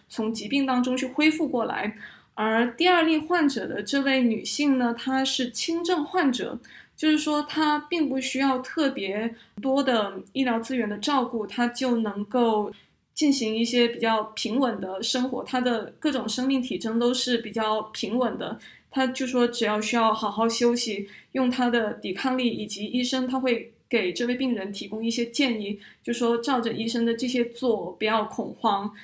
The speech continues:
都还是能恢复得过来的。当然，这些病患永远都可以在他们觉得非常不适、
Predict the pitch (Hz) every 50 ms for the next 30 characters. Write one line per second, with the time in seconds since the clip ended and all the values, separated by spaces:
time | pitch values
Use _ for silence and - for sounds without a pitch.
0 | - - - 233 226 233 220 226 - 240 214 220 233 269 254 254 247 294 269 220
1 | 208 - 233 226 226 185 170 165 185 190 170 170 - - - - _ - - 277
2 | 294 294 254 240 247 247 294 277 277 277 269 262 269 269 269 - - - 320 277
3 | 262 254 262 277 262 233 220 220 - - 226 233 277 294 247 208 - 214 226 226
4 | - - 240 220 247 262 226 - - - - 254 240 220 202 196 202 - 240 240
5 | 240 233 226 214 208 202 - 208 202 196 214 208 208 202 202 196 - 277 262 254
6 | 247 226 233 - 202 214 - - - 254 233 214 214 -